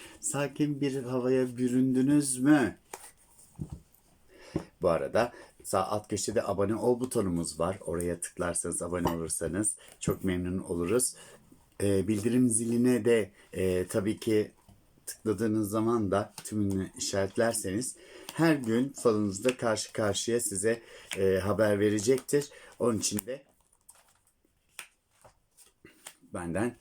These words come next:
söylemesi diyorum. Sizden tek ricam var sevgili arkadaşlar. Ee, like'larınızı ve bu arada kartlarımı da açayım zaman kaybetmeden. Like'larınızı,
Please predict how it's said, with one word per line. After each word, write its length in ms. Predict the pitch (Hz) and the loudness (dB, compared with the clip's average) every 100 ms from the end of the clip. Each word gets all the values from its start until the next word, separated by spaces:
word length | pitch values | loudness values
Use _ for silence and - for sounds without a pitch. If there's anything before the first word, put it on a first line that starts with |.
| - - - | -18 -20 -4
söylemesi 800 | - - 95 87 80 - 139 139 - - 95 | -2 0 0 0 0 0 -2 -2 -10 -16 2
diyorum. 340 | 120 101 - - _ _ - - - - _ - - - - _ | 4 6 2 -6 _ _ -20 -20 -20 -20 _ -20 -20 -20 -20 _
Sizden 400 | - 180 185 202 | -2 0 2 2
tek 240 | 202 214 190 | 4 2 4
ricam 400 | 196 185 202 196 | 4 4 4 6
var 140 | 147 | 4
sevgili 400 | 127 135 123 120 | 4 2 2 4
arkadaşlar. 720 | 117 117 120 117 - 160 185 - - - | 4 4 2 2 4 2 2 -4 -20 -4
Ee, 60 | 110 117 113 113 101 - - - | 0 2 4 2 0 -6 -16 -10
like'larınızı 1000 | 165 220 214 196 170 143 117 104 104 113 131 104 | 2 4 4 6 6 8 6 2 0 -2 -4 0
ve 240 | 101 85 - - _ _ - - - | 0 0 -8 -20 _ _ -20 -20 -6
bu 60 | 87 | -2
arada 460 | 90 85 98 98 | 0 0 0 -2
kartlarımı 580 | - 95 - 98 95 101 | -4 -8 -2 -2 0 0
da 120 | 98 | -2
açayım 540 | 101 - - 123 135 - - 78 - | -4 -4 -2 0 0 -2 -10 -14 -14
zaman 380 | 82 95 92 87 | -6 -2 -2 -2
kaybetmeden. 760 | 104 104 104 101 104 104 131 147 - - 156 | 0 2 2 0 -2 -2 -2 -6 -12 -6 2
Like'larınızı, 920 | 170 170 165 156 143 131 101 85 | 2 4 4 4 4 2 2 0